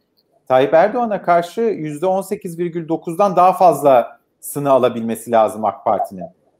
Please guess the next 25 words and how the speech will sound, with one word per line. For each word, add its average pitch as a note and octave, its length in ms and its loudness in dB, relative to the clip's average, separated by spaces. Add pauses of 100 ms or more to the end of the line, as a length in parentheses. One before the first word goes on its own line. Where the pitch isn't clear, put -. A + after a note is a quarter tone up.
(120)
Çünkü C#3+ 320 -10
diğer F#3 320 0
şeylerin, D3+ 680 -6 (540)
diğer E3+ 220 2
adayların, E3 840 0 (280)
e, C3+ 280 -4
bir E3 100 -14
takım F3 520 -6
başka C3+ 280 0
engelleri D3+ 800 0
var, C#3+ 440 2
e, A#2+ 180 -2
ak - 260 -6
Parti B2+ 260 0
seçmeni B2+ 380 -8
arasında A#2+ 360 -6
yükselebilmek A#2 680 -6
için. A2 220 -12 (240)
Sayın C3+ 240 -6
Mansur C#3 300 -4
Yavaş'ın C#3+ 440 -2
biraz C#3+ 280 4
daha D3+ 160 4
az D3 180 4
ama, G#3 380 0